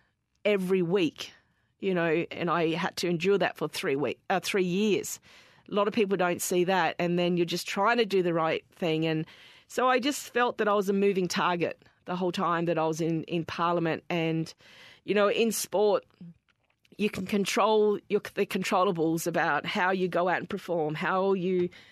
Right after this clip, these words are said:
you face your opposition. But in Parliament, you can't do that. You, you don't know your enemies. You don't know what's coming your way. And half the time, your enemies are bloody behind you.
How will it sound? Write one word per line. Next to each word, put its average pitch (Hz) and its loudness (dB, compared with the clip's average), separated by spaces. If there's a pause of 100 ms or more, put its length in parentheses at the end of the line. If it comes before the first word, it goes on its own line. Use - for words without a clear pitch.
(160)
you 202 -2
face 190 0
your 175 2
opposition. 180 -2 (480)
But 180 0
in 185 0
Parliament, 214 0 (260)
you 196 -4
can't 190 -2
do 202 2
that. 175 0
You, 165 0
you 160 -6
don't 196 0
know 180 2
your 175 0
enemies. 156 -2
You 165 -2
don't 180 0
know 170 0
what's 175 -6
coming 170 -2
your 156 0
way. 147 -2
And 160 -2
half 180 -2
the - -12
time, 170 -4
your 139 -2
enemies 165 -2
are 160 -2
bloody 160 -4
behind 170 -2
you. 123 -4